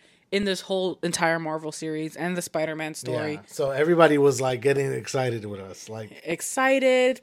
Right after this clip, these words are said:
Speaker 2: like, there were
Speaker 1: sad,
Speaker 2: scenes where everybody
Speaker 1: happy, angry. Everybody was just
Speaker 2: Yeah. Like, people lost their shit during one scene. I'm not gonna say what it was, but I remember even you lost your shit.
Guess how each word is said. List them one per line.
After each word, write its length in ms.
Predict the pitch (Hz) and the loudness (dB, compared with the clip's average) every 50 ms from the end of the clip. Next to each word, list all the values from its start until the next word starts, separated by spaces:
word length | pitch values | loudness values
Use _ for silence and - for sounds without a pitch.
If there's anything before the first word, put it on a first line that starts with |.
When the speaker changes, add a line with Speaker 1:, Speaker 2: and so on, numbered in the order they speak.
| _ - | _ -6
Speaker 2:
like, 160 | 139 135 131 | -4 -2 4
there 140 | 135 151 165 | 6 6 6
were 100 | 180 175 | 8 6
Speaker 1:
sad, 300 | 254 247 247 247 247 - | 6 8 8 8 8 8
Speaker 2:
scenes 100 | - - | 8 8
where 160 | - 147 147 151 | 6 8 6 6
everybody 680 | 220 233 240 254 - 139 135 - - - - 240 240 233 | 8 8 6 6 6 6 4 4 4 2 2 2 2 0
Speaker 1:
happy, 80 | - - | 0 0
angry. 680 | 220 247 254 254 254 220 226 220 220 226 226 208 - | 0 0 2 0 -2 -2 0 0 0 0 0 -2 0
Everybody 500 | - 220 233 254 233 208 214 208 208 214 | 0 0 0 0 0 0 2 2 2 2
was 540 | 196 185 190 185 180 175 - - - - - | 0 0 -2 -2 -2 -4 -8 -12 -12 -14 -10
just 440 | - - 190 180 - - _ _ - _ _ _ _ _ _ _ _ _ _ - | -6 -4 -4 -4 -4 -8 _ _ -20 _ _ _ _ _ _ _ _ _ _ -10
Speaker 2:
Yeah. 340 | 120 117 110 101 95 92 95 98 - _ - | -8 -8 -8 -8 -10 -14 -18 -20 -20 _ -6
Like, 160 | 127 131 123 | -6 -4 -2
people 240 | 127 190 196 220 185 | -2 -4 -2 0 0
lost 320 | 151 147 147 147 143 - - | 2 2 2 2 2 0 -4
their 120 | 135 120 | -6 -4
shit 340 | - - - 147 131 113 107 | -4 -4 -2 -2 -4 -4 -4
during 240 | 117 120 113 107 110 | -8 -8 -8 -8 -10
one 140 | 113 107 | -10 -12
scene. 240 | - - 110 104 101 | -12 -10 -12 -10 -10
I'm 100 | 104 117 | -10 -10
not 80 | 127 123 | -10 -10
gonna 140 | 120 117 - | -10 -10 -8
say 120 | 123 110 | -8 -8
what 120 | 104 104 | -8 -8
it 40 | 104 101 | -10 -10
was, 300 | 98 95 90 90 - _ | -12 -12 -14 -18 -20 _
but 260 | - 107 104 98 101 - _ _ _ _ _ _ _ - | -14 -14 -12 -12 -16 -18 _ _ _ _ _ _ _ -6
I 80 | 127 147 | -4 -2
remember 280 | 151 165 165 160 156 156 | -2 0 4 4 4 4
even 300 | 156 165 156 156 151 143 | 4 2 2 0 -2 2
you 140 | 151 190 180 | 4 6 8
lost 280 | 156 143 - - - - | 8 8 8 6 2 -4
your 100 | 127 110 | -4 -2
shit. 480 | - - 135 127 113 107 - - _ | -2 -2 -2 -2 -4 -4 -8 -14 _